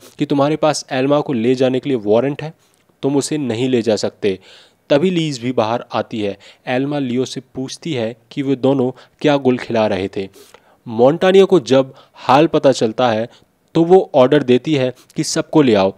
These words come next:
सबसे पूछताछ करते हैं कि असली माजरा क्या है, सब एक जगह कैसे इकट्ठे हैं, ये सवाल मोनिका के मन में आता है। एस्तवान अपने घर में बैठा बैठा सब सुन रहा है और ऐसा करने के लिए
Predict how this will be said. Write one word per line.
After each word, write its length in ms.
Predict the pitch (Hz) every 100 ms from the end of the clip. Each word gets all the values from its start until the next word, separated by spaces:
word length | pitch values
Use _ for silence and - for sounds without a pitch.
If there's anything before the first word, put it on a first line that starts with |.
| _
सबसे 440 | - - 147 - 170
पूछताछ 560 | - 123 - 143 131
करते 300 | - 117 -
हैं 200 | 123 127 - -
कि 120 | 160 -
असली 320 | 147 - 143 139
माजरा 460 | 117 110 107 127
क्या 200 | 123 117
है, 220 | 104 95 98 _ -
सब 240 | - 160
एक 120 | 165
जगह 300 | 135 139 147 - _ _ -
कैसे 300 | 135 - 165
इकट्ठे 440 | 139 131 120 -
हैं, 200 | 120 123 - - 135
ये 80 |
सवाल 320 | 131 151 143 143
मोनिका 420 | 120 117 120 113
के 160 | -
मन 200 | 147 123
में 160 | 117 110
आता 260 | 101 101 95
है। 160 | 90 - _ -
एस्तवान 500 | 151 - - 170 180
अपने 200 | 175 170
घर 180 | 151 120
में 160 | 139 131
बैठा 260 | 113 123
बैठा 280 | 127 120 123
सब 200 | 117 117
सुन 240 | - 123 113
रहा 120 | 104
है 140 | 107 - - -
और 240 | - 135 -
ऐसा 280 | 147 139 175
करने 340 | 156 135 123
के 100 | 123
लिए 200 | 127 117